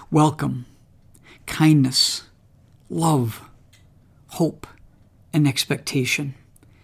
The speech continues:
And when that happens, all the people in the fellowship thrive, just like the chickens. <laughs> When people are sung to and allowed to sing,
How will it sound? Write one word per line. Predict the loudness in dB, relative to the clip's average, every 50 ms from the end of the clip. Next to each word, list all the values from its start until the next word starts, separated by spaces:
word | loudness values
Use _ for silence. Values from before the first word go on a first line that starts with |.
| -20 -18 -16 -14 -10 -2 4
And | 6 8 10
when | 10 10 10
that | 8 6 6 6
happens, | 4 4 4 4 2 0 0 0 0 2
all | 4 6 6 6
the | 4 2
people | 2 2 2 6 6 6 6
in | 8 8 8 8 8 6
the | 4
fellowship | 2 2 4 4 6 6 4 2 2 0 -4 -4 -6 -10
thrive, | -12 -6 0 0 0 0 0 -6 -8 -12 -14 -16 -16 -16 -16 -18 _ -20 -20 -20 _ _ _ _ _ _ -20 -20 _ _ -16 -6
just | -2 0 2
like | 2 2 2
the | 0 -4
chickens. | -4 -2 -2 -2 -4 -6 -8 -8 -4 -2 -2 -2 -2
<laughs> | -4 -8 -8 -8 _ _ _ -20 -20 -20 -20 -20 -20 _ -20 -20 _ _ _ _ 2
When | 4 4 4 6
people | 4 2 4 4 4 4 4 2 0 -4 -14 _ -6 0
are | 2 2
sung | 4 6 6 6 6 6 4 4
to | 2 0 0 0 -2 -4 -10 -16 _ _ _ _ _ -4
and | -2 0
allowed | 2 2 4 6 8 8 8 8
to | 6 4
sing, | 4 2 2 -2 -6 -8 -10 -12